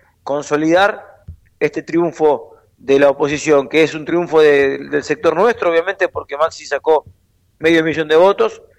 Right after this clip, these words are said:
pero también es un triunfo del sector de Carolina Lozada, del sector de Mónica Fein, que cada una, eh, en su medida aportó a que la oposición hoy en Santa Fe esté rondando el millón de votos, Y eso es,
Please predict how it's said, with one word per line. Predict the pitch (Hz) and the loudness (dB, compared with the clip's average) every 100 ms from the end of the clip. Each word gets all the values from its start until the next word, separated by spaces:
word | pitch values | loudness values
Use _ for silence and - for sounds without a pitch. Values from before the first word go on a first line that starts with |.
| _ - | _ -6
pero | 147 | -2
también | 151 160 190 | 0 2 2
es | 185 | 0
un | 160 | -2
triunfo | 165 185 160 160 | 0 0 2 2
del | 160 151 | 2 2
sector | 147 160 | -2 -2
de | 147 | -2
Carolina | 151 156 160 | -2 -2 -2
Lozada, | 151 - 208 196 170 | -2 0 2 2 2
del | 151 151 | 0 -2
sector | 139 165 | -6 -4
de | 151 | -4
Mónica | 156 151 139 | -6 -10 -4
Fein, | 170 185 170 - _ _ _ _ _ | 0 2 0 -6 _ _ _ _ _
que | 147 147 143 135 - _ - | 2 2 2 -2 -6 _ -2
cada | 180 170 | 2 4
una, | 185 196 185 160 - _ _ - | 4 2 0 -2 -8 _ _ -8
eh, | 139 139 139 135 131 135 131 | -4 -2 -2 -4 -6 -12 -18
en | 143 143 | -14 -14
su | - 147 147 | -12 -10 -8
medida | 143 151 185 196 190 175 - - | -4 -2 0 2 2 -2 -12 -10
aportó | - 135 185 - 190 196 | -6 -6 -8 -2 2 2
a | - | 2
que | 147 | 0
la | |
oposición | 147 147 143 143 180 175 | -2 -4 -8 -4 -6 -4
hoy | - 175 175 | 0 0 0
en | |
Santa | 151 151 147 | -4 -6 -4
Fe | 180 | -4
esté | 180 170 | -2 0
rondando | 160 156 175 170 156 | 0 -2 -2 -2 -4
el | |
millón | 147 147 160 | -6 -6 -2
de | 151 | 2
votos, | 170 160 180 - _ _ _ - | 2 0 -4 -14 _ _ _ -4
Y | 170 | -2
eso | 160 170 | 0 -2
es, | 170 | -4